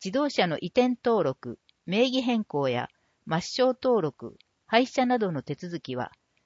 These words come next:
三月末までに済ませてください。なお、三月末は窓口が大変混雑しますので、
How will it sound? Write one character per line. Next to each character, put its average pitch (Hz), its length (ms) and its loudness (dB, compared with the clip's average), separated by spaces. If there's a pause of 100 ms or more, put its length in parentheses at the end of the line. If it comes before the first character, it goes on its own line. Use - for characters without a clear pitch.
(180)
三 269 300 0
月 190 260 -2
末 160 260 -2
ま 254 120 2
で 190 100 2
に 131 140 -6
済 - 120 -10
ま 196 120 0
せ 196 100 0
て 139 140 -4
く 123 100 -12
だ 120 140 -4
さ 123 180 -6
い。 - 100 -10 (920)
な 202 260 4
お、 123 160 -2
三 254 300 0
月 208 260 0 (180)
末 143 140 -8
は 127 240 2 (240)
窓 185 240 2
口 233 240 -4
が - 220 0
大 233 180 2
変 240 240 -2
混 262 240 2
雑 202 240 -2
し - 140 -8
ま 170 120 -2
す - 140 -8
の 127 140 -6
で、 131 200 -8